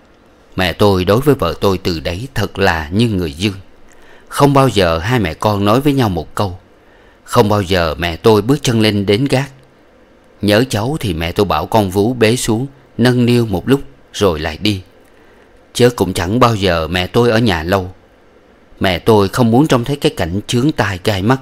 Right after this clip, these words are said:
ở trong nhà cũng có. Mẹ tôi mê cờ bạc cũng có. Lòng tôi yêu vợ tôi, sợ vợ tôi có thể thắng nổi lòng mê cờ bạc,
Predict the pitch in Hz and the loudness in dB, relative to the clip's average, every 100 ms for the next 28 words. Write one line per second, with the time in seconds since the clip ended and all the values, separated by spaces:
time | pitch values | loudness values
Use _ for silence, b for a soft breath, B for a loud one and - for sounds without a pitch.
0 | - - 98 101 131 110 87 80 - 90 | -6 -4 -2 0 0 0 0 -4 -6 -6
1 | - 104 127 - _ _ _ _ _ 101 | -4 -4 -6 -14 _ _ _ _ _ -4
2 | 95 98 139 131 139 135 113 87 87 82 | -2 2 2 4 4 2 0 0 -2 -4
3 | - _ - 90 90 - 92 117 - _ | -8 _ -8 -6 -4 -6 -6 -8 -18 _
4 | _ _ _ _ _ _ _ _ _ _ | _ _ _ _ _ _ _ _ _ _
5 | _ B B B B B B _ _ 101 | _ B B B B B B _ _ 0
6 | 95 80 - 110 101 87 113 110 92 90 | 0 2 2 4 2 -2 0 0 2 0
7 | 80 - 101 92 92 _ - - 90 85 | -2 -2 -2 -4 -12 _ -6 -2 0 0
8 | 92 85 87 123 120 113 - 135 95 87 | 0 -2 0 -2 -2 -8 0 0 0 -4
9 | 117 143 101 104 92 80 98 127 127 85 | 0 2 2 2 0 0 0 0 0 -2
10 | 73 85 | -2 -6